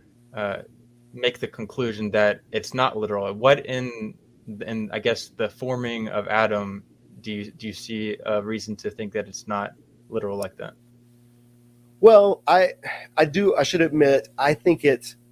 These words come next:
Speaker 2: possible that God could have done it literally. And that's what I share with my young earth creationist friends and Genesis literalist friends. I always try to let them know, "Listen, I'm not saying that I don't believe that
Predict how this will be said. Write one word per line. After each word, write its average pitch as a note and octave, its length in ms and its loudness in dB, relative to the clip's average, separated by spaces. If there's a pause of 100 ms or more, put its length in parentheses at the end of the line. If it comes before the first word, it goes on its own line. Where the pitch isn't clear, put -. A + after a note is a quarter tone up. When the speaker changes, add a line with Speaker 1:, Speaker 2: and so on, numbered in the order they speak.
(180)
Speaker 2:
possible G#2 800 0 (380)
that A2 160 -2
God A2+ 300 4
could A2+ 160 -4
have G2+ 160 0
done G2 180 0
it G2 140 -4
literally. F2+ 480 -6
And G2 80 -8
that's C#3 180 0
what D#3+ 120 2
I C3 80 4
share B2+ 320 4
with A2+ 160 0
my B2+ 80 2
young B2+ 240 4
earth A#2+ 200 2
creationist G#2+ 520 -2
friends G2+ 420 -2
and F#2 140 -6
Genesis G#2+ 560 -4
literalist G2+ 500 -8
friends. G2 240 -6
I G#2 60 -4
always D#3 260 2
try D3 180 2
to C3 160 2 (400)
let B2+ 200 2
them A#2+ 140 2
know, A#2+ 180 4
"Listen, B2+ 320 0 (440)
I'm D#3 200 -2
not E3+ 240 4
saying A2+ 460 2 (100)
that A2 180 0 (420)
I A#2 160 4
don't A2+ 360 0
believe G#2+ 500 -2
that G2+ 160 -2